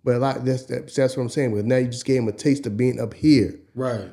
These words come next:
Speaker 1: People don't wanna go back down here when
Speaker 2: Right.
Speaker 1: they were up here. And they mind, they were up here, so I'm not going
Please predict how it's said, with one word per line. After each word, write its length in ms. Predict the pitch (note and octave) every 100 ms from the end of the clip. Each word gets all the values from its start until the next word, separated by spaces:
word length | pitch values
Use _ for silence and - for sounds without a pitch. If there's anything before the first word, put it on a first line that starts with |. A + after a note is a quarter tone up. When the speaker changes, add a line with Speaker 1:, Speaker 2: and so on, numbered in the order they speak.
| -
Speaker 1:
People 260 | - D#3 D#3
don't 200 | D3 D3
wanna 180 | D#3+ D#3+
go 160 | D#3
back 280 | D3+ D3 C#3
down 300 | C#3+ D3 C3+
here 500 | A#2+ G3 E3+ B2 A2+
when 80 | A2
Speaker 2:
Right. 200 | C3 B2+
Speaker 1:
they 120 | C3+
were 140 | C3 B2
up 140 | C3
here. 500 | - C#3+ D3 G2+ - - _ _ _ _ _ _ _ _ _ _ _ -
And 100 | B2
they 80 | C#3+
mind, 320 | D3 D3+ A#2
they 100 | D3
were 180 | D#3 D3+
up 140 | D3+
here, 500 | C#3+ F#3 F#3+ C3+ B2 B2
so 540 | - B2 A#2 A#2 - _ _ -
I'm 140 | B2
not 320 | D3+ D3+ G#2+
going 600 | G#2+ E3+ D3+ C3+ B2+ B2+